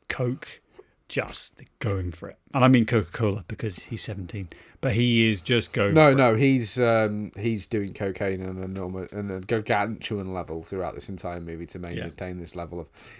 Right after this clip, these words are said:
Speaker 2: Is it in this movie that he's selling merch? He's selling, um, Wolf merch.
Speaker 1: <laughs> He's selling Wolf after about twenty minutes as well. Like,
Speaker 2: Yeah,
Speaker 1: he is straight in
Speaker 2: um,
Speaker 1: there.
Speaker 2: like, so he's desperate to go to this party, and it's like,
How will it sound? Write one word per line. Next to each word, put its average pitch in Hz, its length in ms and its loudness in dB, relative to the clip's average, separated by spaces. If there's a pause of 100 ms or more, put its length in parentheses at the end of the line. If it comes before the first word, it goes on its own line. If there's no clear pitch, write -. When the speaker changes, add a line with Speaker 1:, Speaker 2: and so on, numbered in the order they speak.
Speaker 2:
Is 165 160 4
it 202 80 6
in 196 120 2
this 214 200 2
movie 110 300 2
that 95 140 0
he's 104 180 -4
selling 107 360 -2
merch? 101 460 -6
He's 104 120 -10
selling, 101 360 -4
um, 98 280 -4
Wolf 95 320 -8
merch. 95 460 -8
Speaker 1:
<laughs> - 60 -4
He's 165 360 4
selling 127 520 0
Wolf 110 120 -6 (540)
after 156 280 4
about 113 220 6
twenty 113 200 4
minutes 107 360 2
as 98 80 -6
well. 101 280 -2
Like, 123 120 0
Speaker 2:
Yeah, 113 260 4
Speaker 1:
he 104 40 0
is 92 100 -8
straight 120 500 2
in 104 80 0
Speaker 2:
um, 101 60 -4
Speaker 1:
there. 95 120 -4
Speaker 2:
like, 113 420 0 (340)
so - 140 2
he's 151 420 2
desperate 151 480 4
to 123 80 -6
go 123 160 4
to - 100 -4
this 113 160 -6
party, 104 420 0
and 98 100 -2
it's - 180 -8
like, 113 360 -2